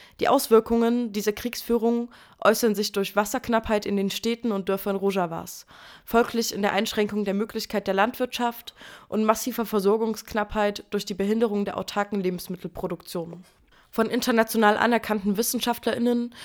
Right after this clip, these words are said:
wurde der Einsatz von weißem Phosphor gegen die Zivilgesellschaft bestätigt. Weißer Phosphor ist die gefährlichste Form des Phosphors. In Brandbomben wird die Substanz mit Kautschuk-Gelatine versetzt.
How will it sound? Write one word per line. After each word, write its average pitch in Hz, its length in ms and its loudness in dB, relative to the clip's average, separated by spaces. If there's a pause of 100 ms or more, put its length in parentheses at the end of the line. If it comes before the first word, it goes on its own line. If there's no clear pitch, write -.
(180)
wurde 208 220 6
der 202 120 6
Einsatz 226 440 4
von 196 160 0
weißem 202 260 4
Phosphor 233 580 2
gegen 208 220 2
die 185 120 -4
Zivilgesellschaft 185 840 -4
bestätigt. - 680 -2 (540)
Weißer 214 260 4
Phosphor 254 420 4
ist 240 140 -2
die 214 60 -2
gefährlichste 220 480 2
Form 202 240 -2
des 190 140 -4
Phosphors. 185 640 -8 (380)
In 208 140 -2
Brandbomben 240 760 0
wird 202 140 -2
die 208 60 -6
Substanz 214 640 -2
mit 214 160 -2
Kautschuk-Gelatine 226 880 0
versetzt. 190 640 -4